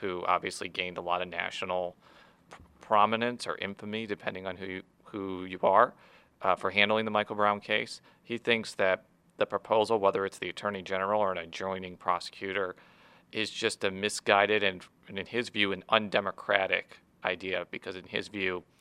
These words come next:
prosecutors are elected to handle cases like this. What was kind of going through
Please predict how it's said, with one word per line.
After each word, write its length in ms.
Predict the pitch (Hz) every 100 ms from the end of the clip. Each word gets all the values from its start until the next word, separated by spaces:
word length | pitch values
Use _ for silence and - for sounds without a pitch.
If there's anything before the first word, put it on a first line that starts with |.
| - - - _ -
prosecutors 540 | - 107 - 113 101
are 120 | 98 92
elected 520 | 90 95 92 92 87
to 80 | 92
handle 540 | 92 90 87 87 85 _ _ _ -
cases 400 | 90 - 110 -
like 280 | - -
this. 400 | 90 87 - - - - - - _ -
What 300 | 175 156 190
was 140 | 196
kind 180 | - 147
of 120 | 101
going 300 | 113 113 104
through 380 | - 107 98